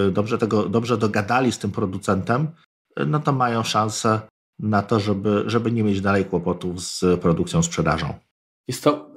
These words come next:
Speaker 2: e, otworzyłem tutaj dokument, e, na, na, na witrynie Apple i tutaj faktycznie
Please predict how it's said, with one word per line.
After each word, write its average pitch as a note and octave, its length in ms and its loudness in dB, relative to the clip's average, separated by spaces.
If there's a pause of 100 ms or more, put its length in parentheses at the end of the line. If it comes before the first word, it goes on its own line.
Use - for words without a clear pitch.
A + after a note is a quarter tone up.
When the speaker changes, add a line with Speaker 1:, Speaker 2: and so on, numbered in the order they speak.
Speaker 2:
e, C3+ 100 0
otworzyłem C3 400 2
tutaj C3+ 180 2
dokument, B2+ 580 0
e, C3 220 0
na, B2+ 100 -2 (120)
na, B2+ 180 2
na B2 100 0
witrynie B2 440 -2
Apple C3+ 300 -2
i C3+ 80 -2
tutaj B2+ 240 0
faktycznie C3 500 0